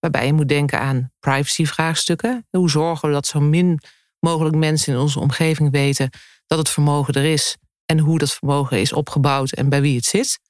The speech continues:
Eh, we helpen ze mee op administratieve vraagstukken die er liggen. Eh, waarbij je moet denken van betalingen tot het maken van jaarrekeningen, tot het op orde houden van hun archief met belangrijke documenten. Ehm,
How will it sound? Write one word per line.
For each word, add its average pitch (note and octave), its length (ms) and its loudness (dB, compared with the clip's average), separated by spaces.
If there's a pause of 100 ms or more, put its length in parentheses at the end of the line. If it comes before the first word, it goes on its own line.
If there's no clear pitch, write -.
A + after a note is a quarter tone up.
(680)
Eh, D#3 320 0
we C#3 100 0
helpen D#3 280 0
ze D3 80 0
mee C#3 200 2
op - 100 -4
administratieve G#3+ 920 0 (480)
vraagstukken G#3+ 600 -2
die G3+ 120 2
er G3 60 2
liggen. G#3 460 -2 (300)
Eh, D#3+ 180 -2
waarbij C#3+ 280 2
je A#2 80 0
moet C3+ 140 0
denken C#3+ 260 0
van D3 160 2
betalingen E3+ 720 0
tot C#3 160 -8
het C#3 100 -2
maken C#3+ 380 0
van F3 180 0
jaarrekeningen, F#3+ 960 0 (400)
tot - 140 -2
het - 100 -6
op C#3+ 180 -2
orde E3 460 0
houden D3+ 380 -2
van D3 180 0
hun D3+ 120 2
archief A#3+ 500 -2
met E3 180 -2
belangrijke D#3 520 0
documenten. G#3 720 0 (720)
Ehm, D#3 480 0